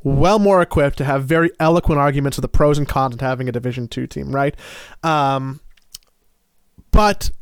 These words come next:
because they got rid of the teams between their two seasons, between summer and spring, seven out of the ten organizations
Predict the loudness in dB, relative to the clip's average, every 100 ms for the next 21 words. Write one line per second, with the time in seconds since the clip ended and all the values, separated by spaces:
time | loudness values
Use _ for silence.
0 | -14 -20 _ -6 0 2 2 2 0 2
1 | 2 2 0 2 0 0 -4 -2 -2 0
2 | -2 -4 -4 -6 -6 -6 0 2 4 4
3 | 2 2 0 0 0 -2 -2 -4 -6 -6
4 | -4 -4 -4 -4 -4 -6 -8 -6 -6 -8
5 | -16 -20 -20 -18 -8 -6 -2 0 0 0
6 | -2 -4 -6 -20 -20 _ -2 0 0 -4
7 | -6 -4 0 2 2 2 0 0 0 0
8 | -2 -2 -4